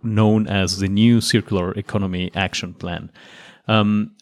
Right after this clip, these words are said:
and that sounds very technical, and it actually is, because it's another document that was published this year outlining even more actions. But, uh, the reason why it is very important is because, um, it contains what you just mentioned.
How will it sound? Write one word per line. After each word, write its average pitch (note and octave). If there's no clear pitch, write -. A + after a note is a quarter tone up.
and A2+
that C#3
sounds C3
very A2+
technical, B2+
and G#2
it G2+
actually G2+
is, B2
because G2+
it's -
another G#2+
document G#2
that G2
was F#2
published F#2
this A2
year F2
outlining G#2
even F#2+
more A2
actions. C#3
But, B2+
uh, A#2+
the A#2+
reason D3
why A#2
it A2+
is A2
very A#2
important F#2+
is G#2+
because, A#2+
um, A#2
it B2
contains C#3
what A2+
you A2+
just -
mentioned. C#3+